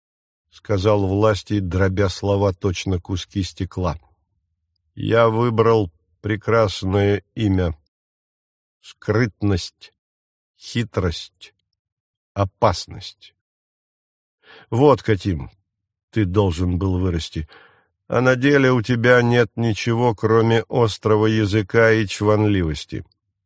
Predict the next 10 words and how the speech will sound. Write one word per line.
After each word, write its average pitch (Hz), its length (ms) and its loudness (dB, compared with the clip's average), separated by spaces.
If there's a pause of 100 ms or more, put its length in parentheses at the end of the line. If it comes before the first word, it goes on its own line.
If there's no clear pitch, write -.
(500)
Ты 151 280 4
не 147 200 6
змея, 143 600 2 (580)
ты 120 80 -6
ее 107 580 0
сброшенная 101 680 0
шкура, 113 460 -2
которая 107 640 0 (340)
мнит 117 400 0
себя 113 560 0